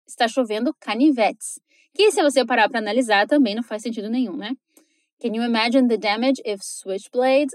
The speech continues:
actually rain down from the heavens? Nope, I'd rather not, thank you. Ok,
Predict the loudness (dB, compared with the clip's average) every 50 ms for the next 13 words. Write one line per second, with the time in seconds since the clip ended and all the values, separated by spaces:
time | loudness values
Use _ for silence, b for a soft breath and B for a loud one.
0 | -6 -2 -2 -2 -2 -2 -6 -8 -4 -2 -2 0 2 2 4 4 4 4 4 4
1 | 2 2 2 2 2 0 0 0 2 2 2 0 0 -2 -2 -2 -2 -6 -8 -8
2 | -12 -12 -14 -16 _ _ _ _ _ _ -16 -14 -10 -4 -2 0 0 -2 -2 _
3 | _ _ _ _ _ -6 -4 -4 -4 -4 -4 -4 -2 -2 -2 -2 -4 -6 -6 -4
4 | -4 -2 -2 -2 -2 -6 _ _ _ _ -10 -10 -10 -10 -8 -6 -6 -6 -6 -8
5 | _ _ _ _ _ _ _ _ _ _ _ _ _ _ _ _ _ -2 -2 2
6 | 2 0 0 0